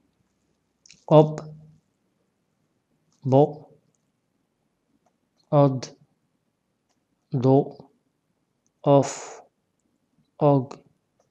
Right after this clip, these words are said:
أو، تو، لو. أوب، بو، أود، أوف،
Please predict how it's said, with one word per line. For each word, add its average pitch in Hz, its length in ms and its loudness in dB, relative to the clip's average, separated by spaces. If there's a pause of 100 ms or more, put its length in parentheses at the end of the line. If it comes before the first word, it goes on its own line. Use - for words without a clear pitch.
(260)
أو، 143 520 2 (1500)
تو، 135 280 -2 (1120)
لو. 139 480 -2 (2500)
أوب، 139 360 2 (1600)
بو، 131 480 -2 (1700)
أود، 143 640 2 (1200)
أوف، 143 580 0